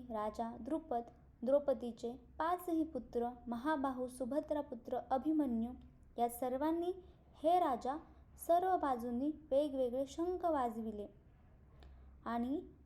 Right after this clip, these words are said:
त्या भयानक आवाजाने आकाश व पृथ्वीला दुमदुमून टाकीत कौरवांची, अर्थात आपल्या पक्षातील लोकांची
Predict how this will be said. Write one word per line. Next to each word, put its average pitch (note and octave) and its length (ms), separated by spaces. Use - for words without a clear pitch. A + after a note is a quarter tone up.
त्या A#3+ 220
भयानक D4 520
आवाजाने C4+ 600
आकाश D4 440
व D4 60
पृथ्वीला A#3+ 540
दुमदुमून C#4 640
टाकीत B3 420
कौरवांची, C4+ 800
अर्थात B3 340
आपल्या D#4+ 300
पक्षातील C#4 520
लोकांची A#3+ 500